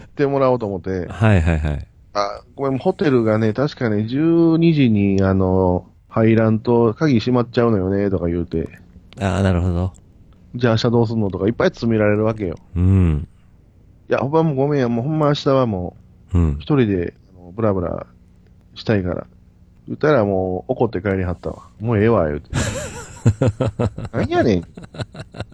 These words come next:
Speaker 1: 何お前この短時間で俺に惚れとんねん、みたいな。
Speaker 2: <laughs> いや、せやけど、その、ケンニーからどう、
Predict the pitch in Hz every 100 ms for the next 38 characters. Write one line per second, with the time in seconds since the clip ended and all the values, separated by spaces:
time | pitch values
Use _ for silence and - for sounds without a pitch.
0 | - - - - - - 123 196 349 269
1 | 131 120 117 117 143 139 143 135 135 139
2 | 123 113 131 131 123 151 143 131 117 98
3 | 87 80 - 330 - 277 - - - _
4 | _ - 113 - - - 156 - 90 87
5 | 87 92 - 82 87 - - - - -
6 | - 107 120 139 147 208 247 143 92 -
7 | _ - _ - - 135 104 73 - -
8 | - - - - 92 92 98 90